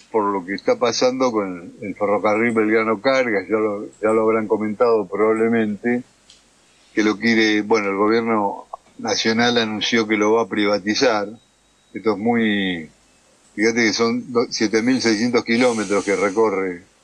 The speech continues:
este, este tren, y hay también alguna iniciativa provincial en las provincias del noroeste argentino,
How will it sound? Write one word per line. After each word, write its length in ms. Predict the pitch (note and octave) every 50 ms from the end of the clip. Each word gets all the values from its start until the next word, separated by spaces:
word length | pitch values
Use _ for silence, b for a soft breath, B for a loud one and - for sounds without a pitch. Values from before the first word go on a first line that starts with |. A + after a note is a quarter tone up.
| _ -
este, 400 | A2 F#2+ - - G#2 G2 G#2 - - _ -
este 300 | D#3+ A#2+ F#2+ - A#2 A2
tren, 480 | F#2+ G#2 A#2+ A#2 A2+ A2 G#2+ A#2 C3 F3 - _ _ b b b b b b b b - B2
y 100 | A#2+ C3
hay 140 | C3+ C3+
también 520 | C3 - C3 B2+ D3 D3 D#3+ D#3+ D#3 C#3+ C3+
alguna 360 | B2 A#2+ B2 C#3 C#3 C#3 C3+
iniciativa 1040 | C3+ B2+ B2 A2 - B2 B2 A#2+ - - C#3+ C#3+ C3+ B2+ A#2+ A#2+ A#2+ B2 B2 B2 - _ _ - A2+ - - - - -
provincial 960 | - G#2+ A2 A2 A2+ A2 A2 G2 - - C#3+ C#3+ C#3+ C3+ B2+ A#2+ A#2 A2+ A#2 A#2+ - _ _ _ -
en 140 | G2+ F#2+ F#2+
las 100 | - -
provincias 460 | - - G2+ A2+ A#2+ A2+ - A#2+ A2
del 100 | G2+ G#2
noroeste 420 | G#2+ A2 A2 A#2 A#2+ A#2 - B2+ A#2
argentino, 720 | A2 F#2+ A2+ A#2 A#2 A2+ A#2+ B2+ B2+ B2+ B2+ B2+ C3 C3